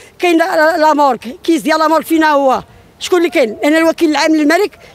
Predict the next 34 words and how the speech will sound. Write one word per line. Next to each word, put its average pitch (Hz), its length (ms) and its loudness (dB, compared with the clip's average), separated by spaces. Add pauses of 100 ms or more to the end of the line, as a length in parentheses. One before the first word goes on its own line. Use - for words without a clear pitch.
(160)
راه 294 140 2
ما 311 120 2
خد 285 240 -2
مية 302 220 2
تل-، 330 280 -2
تل-، 320 260 -6
تلاتة 370 400 -2
أربعة 294 240 0
تلقات 269 300 -4
الجثة. 226 420 0 (320)
ماشي 311 240 2
تلاتة 392 280 0
أربعة 339 180 0
كنهضروا، 285 420 0 (260)
كنهضروا 349 340 2
على 359 120 2
أربعتاش 339 360 -2
ثلاثة. 330 500 -2 (380)
أربعتاش 302 300 -4
ثلاثة 392 260 -2
هي 381 160 2
فيها 403 140 0
فاق 370 240 -2
أربعمية 311 360 0
وأربعين. 269 320 0 (260)
وفين 339 140 2
هي 466 180 2
الجثة 415 300 0 (120)
من 381 60 0
بعد 339 200 0
ملي، 359 260 0 (260)
ملي 339 240 2
جابوها؟ 269 560 0 (540)
يمكن 269 340 0